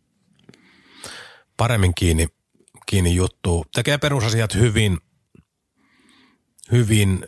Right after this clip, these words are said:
ei, ei moitittavaa, mut jotenkin näkee, että sillä olisi niinku enemmän annettavaa.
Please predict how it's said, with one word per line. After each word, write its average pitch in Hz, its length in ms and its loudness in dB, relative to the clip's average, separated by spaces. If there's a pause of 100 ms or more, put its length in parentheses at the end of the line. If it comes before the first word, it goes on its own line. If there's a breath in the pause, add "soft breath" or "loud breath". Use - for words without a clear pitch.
ei, 110 300 -2
ei 123 140 0
moitittavaa, 95 840 0 (380)
mut 95 140 0
jotenkin 101 360 0
näkee, 98 320 0
että - 120 -4
sillä 95 160 2
olisi 95 140 0
niinku 98 140 0
enemmän 95 340 2
annettavaa. 85 500 -2